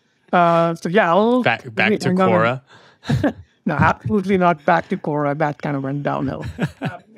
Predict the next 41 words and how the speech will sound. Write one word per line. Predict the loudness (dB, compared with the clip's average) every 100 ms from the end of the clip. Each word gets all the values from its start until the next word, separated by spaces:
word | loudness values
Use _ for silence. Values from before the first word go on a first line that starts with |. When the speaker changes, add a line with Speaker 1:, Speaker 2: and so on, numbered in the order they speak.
| -4
Speaker 1:
Twitter, | 2 2
I'll | 2 2
probably | 2 2 2
be | 2
there | 2 2
for | 2
as | 0 0
long | 0 0 0
as | -2
it | -4 -10 _ _ -8
is | -8 -6
still | -2 -2
fun. | -2 2 2 2
So | -2
V | -2 -2
G | 0 2
R | 4 4
on | 0 -2
Twitter. | -2 2 4 2 0 _ _ -4
I'm | 0
also | 2 0 0 0
V | 0
G | 0 2
R | 4 2
on |
this | 0 -2
new | -2 -4
thing | -2 -2 0 -2
called | 0 -2 -2
Farcaster. | -2 -4 0 0 0 0 -2 -2 _ _ _ -8
It's | -4
kind | 0 2
of | 2
a |
Twitter-like | -2 -2 2 2 2 -2
thing | -4 0 2
that's, | 2 -2 -6 -2
uh, | 0 0 -4 -8 _ _ -8 0
built | 2 2
on, | 2
like, | 2